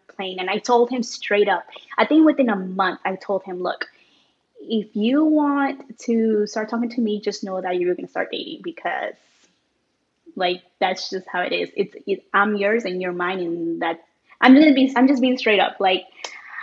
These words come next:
and not to be, like, a psycho <laughs> or anything, but yeah." And then he told me the same thing that he wanted. Basically, we ended up talking about, you know, s-, getting serious,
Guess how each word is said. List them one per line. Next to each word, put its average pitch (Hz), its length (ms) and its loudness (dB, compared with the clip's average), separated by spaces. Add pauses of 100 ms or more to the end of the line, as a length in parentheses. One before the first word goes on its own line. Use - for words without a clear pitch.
(140)
and 226 80 0
not 254 140 4
to 277 60 0
be, 269 120 2
like, 254 220 0
a 185 380 0 (100)
psycho - 380 0
<laughs> - 420 4
or 330 140 10 (100)
anything, 226 540 0
but 196 240 0 (440)
yeah." 220 280 4
And 233 160 2
then 233 320 2
he 269 160 2
told 294 180 4
me 285 100 6
the 226 120 4
same 233 240 -2
thing 226 140 -2
that 185 220 -2
he 214 120 -2
wanted. 202 600 0 (260)
Basically, 277 440 4
we 233 160 0
ended 214 200 0
up 196 220 0
talking 202 600 -2
about, 185 720 -2 (240)
you 214 120 -4
know, 180 100 -4
s-, - 220 -14 (280)
getting 208 260 0
serious, 196 440 0